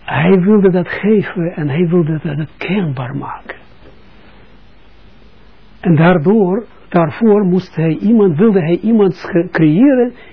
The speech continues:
die ook zijn, over zijn eigenschappen, wij noemen dat zijn namen, zou te weten komen.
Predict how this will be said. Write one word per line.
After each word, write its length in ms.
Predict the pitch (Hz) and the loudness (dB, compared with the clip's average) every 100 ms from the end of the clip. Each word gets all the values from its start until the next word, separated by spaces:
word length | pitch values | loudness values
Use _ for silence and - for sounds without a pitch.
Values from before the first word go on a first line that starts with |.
| - | -14
die 440 | - 143 226 247 - - | -8 2 4 2 -2 0
ook 460 | 202 220 226 - - | 2 4 2 -2 -12
zijn, 520 | 202 139 190 185 180 | -10 -2 2 2 2
over 460 | 196 185 151 175 160 | 2 2 0 -4 -6
zijn 560 | 135 156 208 240 240 - - | -6 -4 -2 0 -2 -6 -12
eigenschappen, 1200 | 226 254 247 - 170 - - 156 143 139 147 135 - - | -2 0 0 0 -2 -4 -4 -4 -4 -8 -8 -8 -12 -10
wij 140 | 165 147 | -4 0
noemen 260 | 156 147 | 0 0
dat 180 | 139 139 | -2 -8
zijn 320 | - 175 151 | 0 0 0
namen, 540 | 156 214 233 175 156 147 - - - - - | -2 -2 -4 -4 -8 -12 -20 -20 -20 -20 -14
zou 420 | - 139 170 170 170 - | -6 0 2 2 0 -20
te 140 | - 165 | -2 2
weten 340 | 196 170 - | 2 0 -2
komen. 340 | - - - | -10 -12 -16